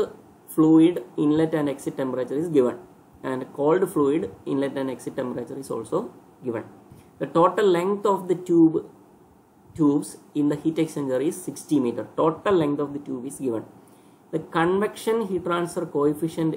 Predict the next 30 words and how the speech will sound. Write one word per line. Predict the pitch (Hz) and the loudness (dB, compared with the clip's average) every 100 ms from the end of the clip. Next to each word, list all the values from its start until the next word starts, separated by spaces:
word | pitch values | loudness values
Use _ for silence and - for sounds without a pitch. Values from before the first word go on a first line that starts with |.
| - | -6
is | 135 151 165 | -6 -6 -6
twenty-five | 151 143 156 - 165 | -4 -2 -4 0 2
watt | 151 131 - | 0 -4 -8
per | 160 | -8
meter | 165 123 127 | -6 -8 -10
square | - 139 175 - - | -8 -4 -4 -4 -8
degree | 139 131 156 | -10 -2 0
Celsius | 160 127 123 160 160 - 139 | 0 -6 -6 -6 -6 -10 -8
on | 143 175 139 | -6 -6 -2
glycerin | 139 143 151 160 160 | -2 2 4 6 4
side, | - 117 113 - - - - _ _ _ _ _ | -2 -6 -6 -10 -20 -20 -20 _ _ _ _ _
where | - 147 143 151 151 | -2 2 4 4 2
glycerin | 165 143 147 180 175 208 240 - | 2 2 4 4 4 2 0 0
is | 160 147 147 | 0 2 0
on | 139 139 | 0 -2
the | 190 | -4
shell | - 135 123 | 0 0 2
side, | - 107 107 - - - - | 0 -2 -2 -10 -20 -20 -10
and | 127 135 190 - - - - _ _ _ _ _ _ _ | -6 -4 -4 -6 -16 -20 -20 _ _ _ _ _ _ _
one | 202 151 185 | 0 0 2
sixty | 208 202 - 226 | -2 -4 -2 2
watt | 170 156 | 4 2
per | 165 | 0
meter | 156 151 - | 0 0 -4
square | - 151 143 - - - - | -4 -4 -4 -10 -20 -20 -8
degree | 131 131 139 147 | -6 -4 -2 -2
Celsius | - 131 123 - 180 180 - - | 0 -4 -2 -2 -2 -4 -16 -8
on | 127 135 139 | -2 -2 -2
the | 143 | -2
water | 160 113 127 151 - 185 - | -4 -2 -2 -2 -4 -6 -6